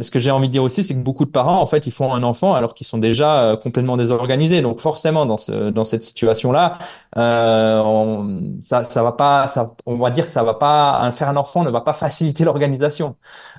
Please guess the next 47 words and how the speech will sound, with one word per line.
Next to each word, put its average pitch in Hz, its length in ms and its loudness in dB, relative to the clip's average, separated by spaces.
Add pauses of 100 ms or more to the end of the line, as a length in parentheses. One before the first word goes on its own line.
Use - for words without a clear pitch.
(100)
Euh, 117 240 2
mais 120 120 0
ce - 100 -12
que 135 100 0
j'ai 127 100 0
aussi 131 180 -2
envie 127 200 -2
de 120 60 -10
dire 147 260 2
aux, 104 220 -6
aux 113 120 -4
parents 143 300 0
qui, 117 360 -2
aux, 123 400 2
aux, 110 400 -2
aux 113 60 -2
gens 156 200 0
qui 156 260 -6
dé-, 120 300 0
aimeraient 165 340 2
devenir 131 480 -4
parents 139 240 0
et 123 100 -2
qui 123 280 -6 (380)
ont 117 120 -2
peur 151 360 2
de 120 80 0
ça, 196 380 0 (240)
ben, 123 280 0
en 120 120 -4
fait, 180 380 -2 (100)
euh, 110 560 0 (100)
quand 139 180 -2
on 139 80 2
est 143 60 2
organisé, 139 760 -2 (380)
euh, 107 340 2
déjà 147 380 2
avant 131 420 0
de 160 80 2
devenir 135 300 -2
parent, 127 240 0
ben, 143 80 -2
c'est - 120 -10
beaucoup 123 220 -8
plus 120 100 -6
facile. 135 440 -4